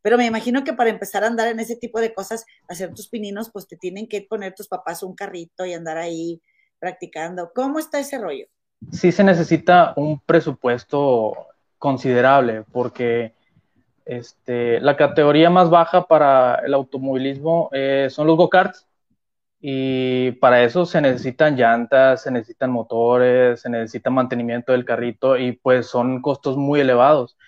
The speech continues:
Speaker 2: Y esa es la categoría, mm, la de más abajo, la más baja. Ya de ahí siguen las fórmulas, Fórmula cuatro, Fórmula tres, Fórmula dos y hasta la Fórmula uno. Y por ahí había un video, este, en, en YouTube donde explican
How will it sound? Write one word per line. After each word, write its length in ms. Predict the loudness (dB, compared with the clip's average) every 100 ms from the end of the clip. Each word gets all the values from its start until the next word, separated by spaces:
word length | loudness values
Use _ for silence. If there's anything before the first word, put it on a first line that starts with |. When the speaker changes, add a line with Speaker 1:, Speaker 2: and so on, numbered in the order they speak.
| _ 0
Speaker 2:
Y 100 | 0
esa 160 | 4
es 20 |
la 80 | 2
categoría, 380 | 2 2 4 2
mm, 720 | 0 -4 -6 -4 -4 -6 -10 -16 _ _ _
la 120 | -6
de 60 | -4
más 200 | -2 2
abajo, 420 | 4 2 0 -10
la 200 | -8 -10 -4
más 160 | -2
baja. 360 | 2 0 0 -10 _ _ _ -2
Ya 180 | 4 6
de 120 | 6
ahí 260 | 6 6 2
siguen 280 | 0 -2
las 160 | -2 -2
fórmulas, 480 | -2 -2 -2 -4 -4
Fórmula 360 | -6 -4 -6
cuatro, 420 | 0 0 0 -6 -8
Fórmula 380 | -10 -8 -8 -6
tres, 360 | 0 0 0
Fórmula 340 | -6 -4 -2 0
dos 420 | 2 2 0 -6 _
y 120 | -2
hasta 240 | 0 -2
la 100 | -6
Fórmula 380 | -6 -4 2 4
uno. 280 | 4 0 -6 _ _ _ -4
Y 720 | 0 2 2 2 0 -2 -6 _ _ 0
por 140 | 4
ahí 160 | 6 6
había 300 | 8 6 6
un 80 |
video, 500 | 6 6 6 4 4
este, 720 | 2 -2 _ -12 -10 -10 -14 _ _ _
en, 220 | -14 -10
en 100 | -8
YouTube 420 | -6 -6 -4 -2 -2
donde 200 | -2 -4
explican 560 | -4 -8 -2 -2 -2